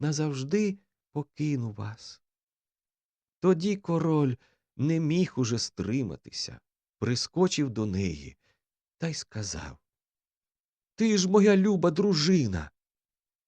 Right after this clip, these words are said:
І королева відповіла: «Так, я твоя люба дружина». І в ту ж мить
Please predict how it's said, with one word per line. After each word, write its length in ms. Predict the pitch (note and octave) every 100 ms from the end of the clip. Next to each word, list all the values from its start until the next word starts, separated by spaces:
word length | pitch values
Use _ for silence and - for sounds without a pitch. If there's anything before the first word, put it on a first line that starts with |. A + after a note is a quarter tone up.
| _
І 120 | G#2
королева 840 | F#2+ - F#2 E2+ F#2+ G3 E3 D3 C3 - _ _ _ -
відповіла: 840 | F2 G#2 - F#2 F#2 E2 D#2+ D2 _ _ _ _ _ _ _
«Так, 300 | _ A3 F#3 - _ _ _ _ _ _ _
я 300 | B2 D#3+ G3+
твоя 520 | G3 A#2+ G2 F#2+ D2+ - _ _ _ _ _ -
люба 400 | A2+ G#3+ F3 C#3+
дружина». 840 | G2+ F#2 F#2+ D#2 D#2 D2+ C#2+ C#2 - _ _ _ _ _ _ _ -
І 200 | F#2+ A#2
в 80 |
ту 300 | B2 E3 G3+
ж 120 | F3+ D#3+
мить 680 | E3 D3+ G#2 C#2+ - -